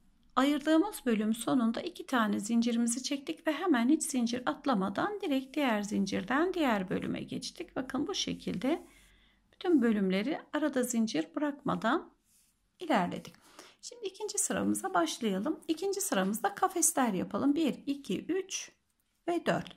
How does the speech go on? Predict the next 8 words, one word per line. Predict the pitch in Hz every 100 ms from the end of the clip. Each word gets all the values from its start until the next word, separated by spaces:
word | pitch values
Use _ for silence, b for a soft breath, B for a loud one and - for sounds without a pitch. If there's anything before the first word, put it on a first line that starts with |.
| B B B 415
Dört | 403 -
tane | 240 220
zincirimi | 214 233 226 202 196
çekiyorum. | 302 339 - 185 196 294 370 B B -
Birinci | 320 311 302
trabzanım | - 233 202 185 202 277 359
zincirden | - 254 254 214 220 269 339 - _ _
oluştu. | 330 214 180 - - 247 349